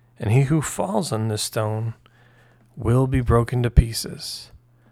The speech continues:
but on whom-, whomever it falls,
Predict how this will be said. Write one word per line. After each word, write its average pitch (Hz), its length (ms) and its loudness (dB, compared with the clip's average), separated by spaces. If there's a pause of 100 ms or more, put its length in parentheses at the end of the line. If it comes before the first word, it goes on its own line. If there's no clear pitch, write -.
(440)
but 104 140 2
on 110 160 6
whom-, 120 440 4 (100)
whomever 131 500 2
it 143 240 0
falls, - 720 -2